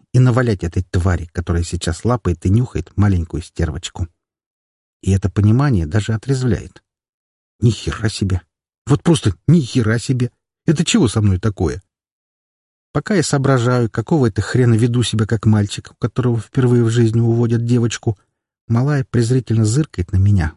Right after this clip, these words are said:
уверенная, что это я подослал придурка. А затем качает головой и что-то говорит. Что-то явно дерзкое,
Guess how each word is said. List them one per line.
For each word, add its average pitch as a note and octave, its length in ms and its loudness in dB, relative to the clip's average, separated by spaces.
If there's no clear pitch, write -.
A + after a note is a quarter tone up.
уверенная, B2 560 2
что - 180 -6
это A2+ 140 -2
я G#2+ 260 0
подослал A2+ 480 -6
придурка. G2+ 540 -6
А B2+ 100 0
затем E3 360 0
качает C#3 380 -2
головой B2+ 500 -2
и F2 60 -2
что-то - 340 -6
говорит. E2 540 -4
Что-то - 360 -2
явно C3 360 2
дерзкое, G2 540 -4